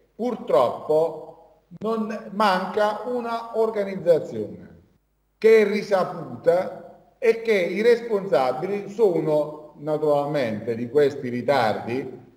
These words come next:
sono naturalmente, eh, i funzionari ma anche i politici che hanno,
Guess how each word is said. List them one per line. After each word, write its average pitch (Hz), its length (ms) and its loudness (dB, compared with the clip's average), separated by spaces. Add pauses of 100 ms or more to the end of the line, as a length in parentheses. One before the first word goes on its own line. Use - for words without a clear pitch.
(240)
sono 180 260 2
naturalmente, 151 1040 2
eh, 147 360 0
i 190 100 -6
funzionari 175 640 0
ma 139 280 0
anche 131 680 -2
i 139 120 -6
politici 147 680 0
che 139 120 2
hanno, 135 380 -2